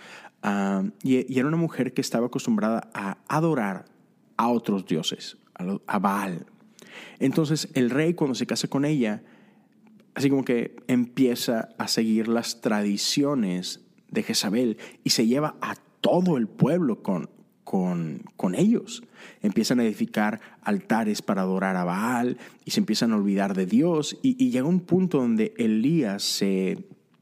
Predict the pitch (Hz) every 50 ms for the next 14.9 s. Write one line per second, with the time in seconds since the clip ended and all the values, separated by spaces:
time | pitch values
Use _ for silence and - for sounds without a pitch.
0 | - - - - - - 117 110 113 113 113 120 117 113 - - - 101 98 98
1 | 98 95 95 - - - - 95 - - 165 156 - - - - - - - -
2 | - - - - 262 - - - - 190 170 175 165 - - - - - 220 214
3 | - - 147 139 147 160 202 220 208 - - 95 98 - - - - _ _ _
4 | _ _ _ _ _ - - - - - 127 127 139 139 156 - - - - 127
5 | 113 113 113 113 - - - - - - - _ _ _ _ _ _ - - 127
6 | 127 135 - - 101 85 - - - 120 113 - - - - 117 113 113 110 107
7 | 107 117 143 160 160 - - 120 - - - 113 113 113 127 143 147 147 143 -
8 | - 113 107 104 101 - - 92 95 104 110 131 143 147 156 143 - - 90 87
9 | 107 135 - - _ _ _ _ - 110 98 101 107 - - - 113 101 - -
10 | - 123 113 110 - 104 101 90 95 90 82 - - - - - - _ _ _
11 | _ _ _ _ _ _ _ _ _ _ _ _ _ _ _ - - - - 139
12 | 135 135 147 139 - 139 131 143 156 - 147 127 123 120 - - 175 160 175 165
13 | 170 - 160 156 151 147 139 - - 135 123 113 113 120 139 147 151 147 139 127
14 | 120 123 135 151 156 147 - - 147 135 143 139 117 - 107 101 104 117